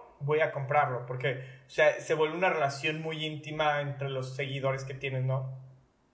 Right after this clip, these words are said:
La gente que sigues. Inclusive, este,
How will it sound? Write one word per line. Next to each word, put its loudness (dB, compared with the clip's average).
La 0
gente -4
que -6
sigues. -2
Inclusive, 4
este, 0